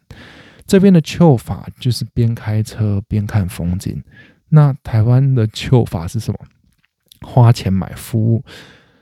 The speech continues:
例如说去做精油按摩，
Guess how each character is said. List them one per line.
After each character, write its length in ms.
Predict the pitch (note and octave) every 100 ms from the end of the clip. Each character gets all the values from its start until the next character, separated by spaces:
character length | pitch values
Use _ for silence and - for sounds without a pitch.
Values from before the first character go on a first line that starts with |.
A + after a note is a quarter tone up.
| _
例 100 | -
如 160 | B2 A2
说 500 | G#2+ A#2 G#2 C2+ - - _ _ _ _
去 180 | - -
做 380 | C3 C3 A#2 G#2+
精 260 | - A#2+ A#2
油 140 | G#2+
按 200 | G2+ G#2
摩， 240 | G#2+ F#2+